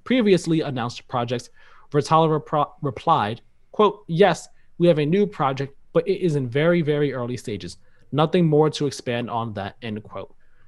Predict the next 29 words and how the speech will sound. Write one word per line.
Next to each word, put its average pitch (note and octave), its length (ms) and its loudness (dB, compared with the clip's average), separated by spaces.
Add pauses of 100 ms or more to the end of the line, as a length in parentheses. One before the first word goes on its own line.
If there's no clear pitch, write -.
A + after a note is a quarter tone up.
(220)
Remedy D#3 340 4
didn't C#3 280 0
comment F3 320 -2
on C3+ 160 -6
if E3 200 -6
that C#3+ 340 -4
new F3 240 2
project C#3+ 500 -4
had B2+ 160 -6
a B2 80 -4
publisher D#3 640 -2
at A#2+ 220 -10
this - 160 -12
time. D#3 440 -2 (680)
This D#3+ 160 -2
means F#3 220 4
that D#3 140 2
publicly, F#3 480 2
Remedy D#3+ 380 2
is B2 100 -2
now C3+ 200 -4
working C3+ 320 -8
on A#2 100 -8
six - 380 2 (100)
as E3 200 2
of C#3 140 -2
yet C#3 300 -4
unreleased C#3 540 -2
games. G2+ 400 -8